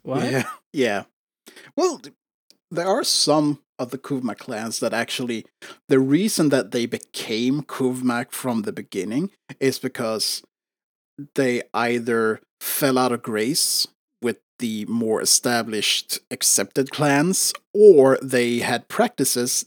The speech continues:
Speaker 2: that were outlawed.
Speaker 1: "Listen, brothers, we don't, we trade with the humans. We don't eat the humans."
Speaker 2: <laughs> Huh.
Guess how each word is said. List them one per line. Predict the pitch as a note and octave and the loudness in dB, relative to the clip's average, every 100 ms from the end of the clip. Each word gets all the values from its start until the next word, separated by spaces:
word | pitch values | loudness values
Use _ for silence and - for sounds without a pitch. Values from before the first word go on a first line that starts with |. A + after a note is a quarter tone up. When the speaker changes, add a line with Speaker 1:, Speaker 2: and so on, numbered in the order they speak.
| - | -4
Speaker 2:
that | A2+ - | -6 -4
were | A#2+ G2+ - | -6 -6 -4
outlawed. | B2 - - - - - - _ _ - - | -6 -6 -14 -18 -16 -18 -20 _ _ -20 -10
Speaker 1:
"Listen, | C3+ D#3 - G#2 - | -6 -4 -4 -6 -6
brothers, | B2+ F3 B2+ - - - _ _ _ _ _ _ - - - - | -4 -2 -4 -8 -10 -10 _ _ _ _ _ _ -20 -18 -12 -4
we | |
don't, | C3+ D#3 E3+ - _ _ _ | -2 0 0 -2 _ _ _
we | E3+ | -6
trade | D#3+ - - G#3 A3 F3+ B2 _ | -6 -6 0 4 6 4 0 _
with | C3+ | -8
the | B2+ | -6
humans. | A#2 - A2+ G2 E2 - - | -6 -8 -8 -8 -12 -12 -6
We | C3 | 0
don't | F3+ F3 _ - | 2 0 _ -4
eat | G#3+ A#3 - - | 4 4 4 0
the | A2+ B2 | -6 -6
humans." | - C3 A#2 G#2+ F#2+ - - - A3+ - C#5+ - - | -2 -2 -2 -4 -6 -6 -6 -4 -6 -6 -8 -10 -16
Speaker 2:
<laughs> | - _ _ _ _ _ - | -20 _ _ _ _ _ -8
Huh. | G#3 - | -8 -10